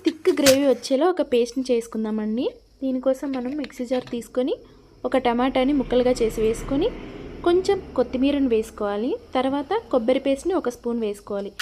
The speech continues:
ఇది already నేను మన వీడియోస్లో అప్‌లోడ్ చేశానండి,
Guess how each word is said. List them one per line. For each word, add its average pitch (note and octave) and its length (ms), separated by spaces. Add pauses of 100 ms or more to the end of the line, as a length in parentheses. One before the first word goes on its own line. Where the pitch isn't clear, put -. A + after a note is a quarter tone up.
(460)
ఇది C#4+ 180
already D#4 400
నేను D#4+ 240
మన C4 140 (540)
వీడియోస్లో C#4 520
అప్‌లోడ్ A#3 320
చేశానండి, A3+ 480